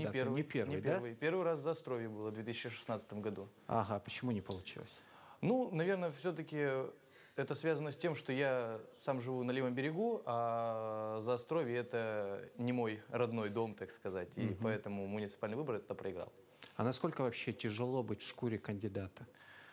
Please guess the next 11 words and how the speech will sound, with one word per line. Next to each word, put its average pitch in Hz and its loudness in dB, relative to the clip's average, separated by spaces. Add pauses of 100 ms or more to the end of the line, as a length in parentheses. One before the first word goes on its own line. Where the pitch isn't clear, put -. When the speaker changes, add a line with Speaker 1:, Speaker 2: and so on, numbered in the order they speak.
(240)
Speaker 1:
Ну, 160 0 (840)
это, 123 0
наверное, 117 0 (420)
ответственно 110 -2
все-таки. - -18 (140)
Это 120 0
ответственно. - -4 (440)
Прежде 139 2
всего, 135 0
потому 131 0
что 117 0